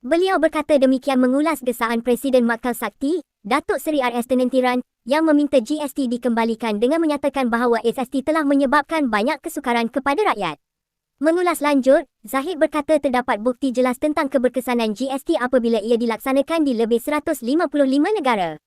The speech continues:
G S T adalah cukai penggunaan berperingkat yang dilaksanakan di Malaysia bermula satu April dua ribu lima belas, sehingga ia dimansuhkan dan ditetapkan pada kadar sifar pada satu Jun dua ribu lapan belas.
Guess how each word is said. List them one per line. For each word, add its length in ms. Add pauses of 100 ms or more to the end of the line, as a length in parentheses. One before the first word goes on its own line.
(560)
G 240
S 160
T 160
adalah 320
cukai 320
penggunaan 480
berperingkat 560
yang 80
dilaksanakan 720
di 100
Malaysia 540
bermula 400
satu 240
April 400
dua 180
ribu 300
lima 240
belas, 400 (160)
sehingga 400
ia 160
dimansuhkan 640
dan 160
ditetapkan 560
pada 160
kadar 320
sifar 320
pada 240
satu 320
Jun 240
dua 160
ribu 240
lapan 400
belas. 400